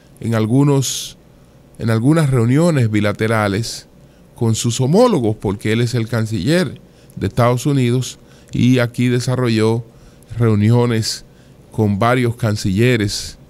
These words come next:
entre ellos, eh, la canciller de Venezuela, eh, Dulcy Rodríguez. Entonces, de por sí, eso es importante. Ahora,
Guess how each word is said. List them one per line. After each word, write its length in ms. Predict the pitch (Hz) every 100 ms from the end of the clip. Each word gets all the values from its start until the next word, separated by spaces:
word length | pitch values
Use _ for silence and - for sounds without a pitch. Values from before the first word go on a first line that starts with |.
| _ - -
entre 480 | - 113 131 123 120
ellos, 400 | 127 127 127 - -
eh, 200 | 113 104
la 140 | 101
canciller 640 | 98 101 107 101 107 123 123
de 260 | 117 107
Venezuela, 720 | 104 131 135 127 113 107 104 120 - - - - -
eh, 220 | 95 98 95
Dulcy 360 | 120 120 - 110
Rodríguez. 840 | 101 87 87 69 - - - - - - - - - -
Entonces, 380 | - 156 214 -
de 120 | 196
por 200 | 185 170
sí, 240 | - 247
eso 240 | 233 160 165
es 120 | 151
importante. 680 | 139 120 113 95 69 60 - - - - - - - - - -
Ahora, 680 | - 110 120 139 156 190 220